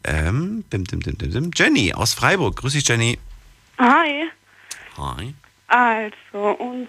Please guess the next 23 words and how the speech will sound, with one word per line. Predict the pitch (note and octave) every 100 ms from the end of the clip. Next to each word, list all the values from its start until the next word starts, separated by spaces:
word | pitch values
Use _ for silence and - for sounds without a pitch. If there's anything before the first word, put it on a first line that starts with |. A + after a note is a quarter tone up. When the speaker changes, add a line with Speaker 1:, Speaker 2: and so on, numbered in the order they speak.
| -
Speaker 2:
zwar | A3 G3+ G3+
gleich | - G#3+ G#3+ -
zu | G#3+
meiner | G#3 G#3
Geschichte. | A3 G#3 - G#3 G3 -
Ähm, | G3+ G3 G3 G#3 G#3+ G3+ G#3 G3+ G3 F#3 -
das | F#3+ -
müsste | A3+ - - - _ - _
ja | E3+ F3
jetzt | G3 - _ _ _ _ _ _ _ _ _ _
bald | G3+ G#3 - -
acht | G#3 -
Jahre, | F#3+ F3+ F3+ G3 F#3+ -
äh, | G3 G3 F#3+ F#3+ F#3+
gewesen | F#3+ F#3+ G#3+ G3+
sein. | G3 G3 - - - - - - - -
Ähm, | G#3+ A#3+ B3+ B3+ C4
die | A3+
Geburt | A#3 C4 C4+
von | B3+ A#3
meiner | G#3+
ersten | A3 C#4+ - G4
Tochter | F4+ F4 G4